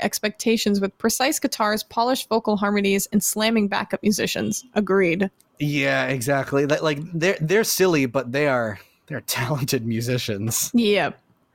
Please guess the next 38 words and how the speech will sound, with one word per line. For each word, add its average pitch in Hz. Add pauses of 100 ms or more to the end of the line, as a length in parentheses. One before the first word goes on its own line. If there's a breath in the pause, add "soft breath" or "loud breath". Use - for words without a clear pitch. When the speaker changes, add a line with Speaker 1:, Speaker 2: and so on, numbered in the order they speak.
(380 loud breath)
Speaker 1:
So 277
like 285
we 311
mentioned 269
before, 254
it 220
peaked 247
at -
number 220
thirty-three 220
on 214
Billboard 202
two 214
hundred 196
Albums 254
chart. 285
However, 208
it -
spent 208
forty-three 370
weeks 262
on 220
the 202
chart, -
going 202
gold 220
in 220
July 208
two 220
thousand 202
two 311
and 208
platinum 226
by 208
November 208
two -
thousand 208
five. -